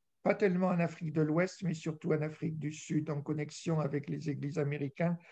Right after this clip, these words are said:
Vous connaissez peut-être le premier travail de Maurice Lénard, le futur, euh, grand ethnologue.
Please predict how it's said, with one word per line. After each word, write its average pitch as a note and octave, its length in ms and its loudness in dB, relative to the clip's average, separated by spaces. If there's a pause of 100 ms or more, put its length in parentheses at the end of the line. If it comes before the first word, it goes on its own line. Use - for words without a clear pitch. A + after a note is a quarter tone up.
(300)
Vous E3 100 0
connaissez E3+ 440 4
peut-être E3 420 0
le D#3 160 2
premier E3 380 4
travail D#3 960 6
de C#3+ 120 4
Maurice D#3 460 -2
Lénard, C#3+ 680 2
le C#3+ 220 -2
futur, D#3 640 0
euh, - 340 -2 (380)
grand D#3 220 2
ethnologue. D#3 640 4